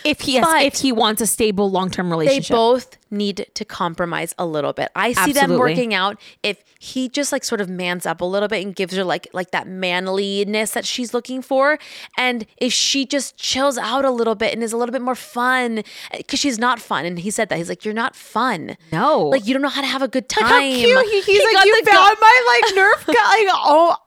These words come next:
Speaker 1: <laughs> freaking
Speaker 2: But which
Speaker 1: cute.
Speaker 2: some women would die. Some women are like, "Are you kidding me with the fucking Nerf gun?" And then some other women are like, "That is so stinking cute."
Speaker 1: It's so adorable.
Speaker 2: See,
Speaker 1: See, I
Speaker 2: we
Speaker 1: thought it was cute.
Speaker 2: I thought so too. Like, I would have totally, like, played along.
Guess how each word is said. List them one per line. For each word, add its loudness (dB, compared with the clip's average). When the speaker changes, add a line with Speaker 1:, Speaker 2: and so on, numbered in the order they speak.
Speaker 1:
<laughs> 4
freaking -10
Speaker 2:
But 0
which 2
Speaker 1:
cute. -2
Speaker 2:
some 0
women 0
would -4
die. 0
Some -2
women 0
are 2
like, 0
"Are 2
you -2
kidding -2
me -2
with -4
the -4
fucking -4
Nerf -2
gun?" 0
And -4
then -2
some -4
other 0
women -2
are 0
like, -4
"That 0
is -2
so -2
stinking -6
cute." -4
Speaker 1:
It's 0
so 0
adorable. 2
Speaker 2:
See, -2
Speaker 1:
See, 4
I 2
Speaker 2:
we 0
Speaker 1:
thought 4
it 0
was -2
cute. 0
Speaker 2:
I 0
thought -2
so 0
too. 0
Like, -2
I 2
would 0
have 0
totally, -2
like, -4
played -2
along. -4